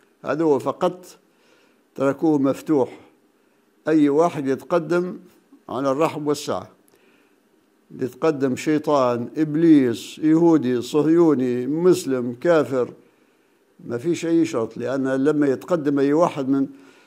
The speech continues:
هذه الأصناف ما فيش بمقتضى القانون أي واحد يقدر يمنعه ويقول: "لا، أنت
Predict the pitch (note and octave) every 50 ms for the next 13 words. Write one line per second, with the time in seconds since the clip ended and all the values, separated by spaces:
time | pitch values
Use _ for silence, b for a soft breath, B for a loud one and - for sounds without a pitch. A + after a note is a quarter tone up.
0 | B B B B B B _ - - D#3 D#3+ D#3+ D3 D3+ D3+ C#3+ C#3 C3 C#3+ C#3
1 | - F3 F#3 G3 G3+ F#3+ G3 - C3+ C#3 C3+ C3+ D#3+ F3+ F3 - - - A#2 A#2+
2 | C#3 C#3+ C#3+ F3+ G3 - - - D#3 D3 C#3+ C#3 C#3 C#3+ - D3 D3 E3 F#3 F#3+
3 | F#3+ F#3+ E3+ D#3+ F3 F#3+ D#3+ C3 D#3+ D#3+ F#3 F3+ E3+ D#3 E3 E3 F3 F#3 F3 E3
4 | D3 C#3 C#3+ C#3+ D3 D3 D3+ D#3 D#3 D#3+ D#3 D#3+ D#3+ D#3+ D#3 C#3 C3+